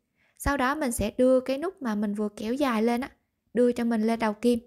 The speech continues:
Sau đó guốc lại cho nó sát với đầu kim và kéo cái đường này qua cái chân móc xích đó. Từ đây móc lên ba mũi móc xích.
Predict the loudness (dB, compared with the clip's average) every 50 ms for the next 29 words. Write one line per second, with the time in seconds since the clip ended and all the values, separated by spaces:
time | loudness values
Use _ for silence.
0 | _ _ _ _ _ _ _ _ _ -8 -4 -4 -2 -2 -2 -2 0 0 -2 -2
1 | -2 -4 -4 -4 -4 -4 -4 -4 -2 -2 -2 -2 -2 -2 -6 -6 -4 -2 -4 -4
2 | 0 0 0 0 0 -4 -8 -8 -8 -8 -8 -6 -4 -4 -2 -2 -4 -2 0 0
3 | 2 0 0 -4 -6 -6 -6 -4 -4 -4 -4 -4 -6 -6 -4 -4 -2 -2 -2 -4
4 | -4 -6 -8 -6 -4 -2 -4 -4 -4 _ _ _ _ _ _ _ _ _ _ _
5 | _ _ _ _ _ _ 4 6 6 6 4 2 0 -2 -2 -4 -6 -2 -2 -2
6 | -2 0 -2 -2 0 0 0 -2 -4 -4 -6 -6 -6 -4 -4 -6 -6